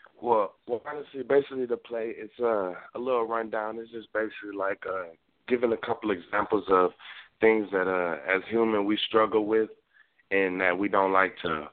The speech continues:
focus on or seek help about, such as uh, being, being raped or being, uh, mis-, mistreated by your parents,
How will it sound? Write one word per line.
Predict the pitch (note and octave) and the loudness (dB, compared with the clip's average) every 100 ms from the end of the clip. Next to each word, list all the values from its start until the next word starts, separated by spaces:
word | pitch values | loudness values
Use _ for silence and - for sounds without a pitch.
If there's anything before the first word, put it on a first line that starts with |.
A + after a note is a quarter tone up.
| - | 0
focus | A#2 A2+ G#2+ G#2 - | 4 4 2 -8 -6
on | F#2+ F2+ F2+ E2+ | -4 -4 -4 -6
or | E2 E2 D#2 _ _ _ _ - | -8 -10 -14 _ _ _ _ -10
seek | A#2+ G#2+ | -8 -8
help | - A2 - | -4 -4 -2
about, | F2+ - F2+ E2+ E2 - | -2 0 0 0 -4 -2
such | G2+ - F#2 | -2 -2 -6
as | E2 - - - - _ _ _ G2 | -8 -12 -18 -20 -20 _ _ _ 2
uh, | F#2+ E2+ D#2+ | 4 4 2
being, | D#2 G#2 G2+ F#2 F2 | 0 2 2 -2 4
being | A2+ G#2+ G2 | 6 8 6
raped | F#2 G#2+ G#2 F#2+ F#2+ F2+ | 6 6 6 4 -2 -8
or | |
being, | F2 G2+ G#2 G2+ F#2+ | -6 -4 -4 -4 -4
uh, | F#2 F2 E2 D#2+ - _ _ _ _ | -4 -4 -8 -14 -20 _ _ _ _
mis-, | G#2 A#2 G#2+ - - | 0 2 2 -6 -4
mistreated | G#2+ A#2 - F2+ - - C3+ A#2 G#2+ | 2 2 0 -12 -6 0 2 2 4
by | G#2 | 4
your | G2+ | 4
parents, | F#2+ - A#2+ A#2 G#2+ F#2+ F2 | -2 2 4 4 4 -2 -6